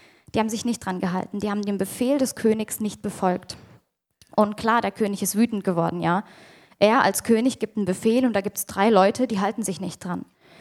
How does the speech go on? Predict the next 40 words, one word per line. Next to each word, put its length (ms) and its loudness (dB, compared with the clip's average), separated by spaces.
Er 100 2
ist 140 2
wütend 300 2
geworden 320 4
und 120 -2
hat 120 -4
die 80 -6
drei 220 4
zur 180 2
Rede 240 4
gestellt 560 -2
und, 380 2
ähm, 280 2
hat 160 0
ihnen 120 4
noch 100 4
eine 200 2
letzte 320 2
Chance 340 4
gegeben 560 0
und 100 -4
hat 140 -4
gesagt, 480 -2
„Ihr 120 2
könnt 200 4
euch 140 2
noch 100 2
mal 180 0
entscheiden. 580 0
Betet 520 0
die 80 0
Statue, 600 2
die 80 0
ich 180 -2
aufgestellt 600 -2
habe, 280 -4
an. 220 -8
Oder 200 2
ihr 140 0
werdet 400 2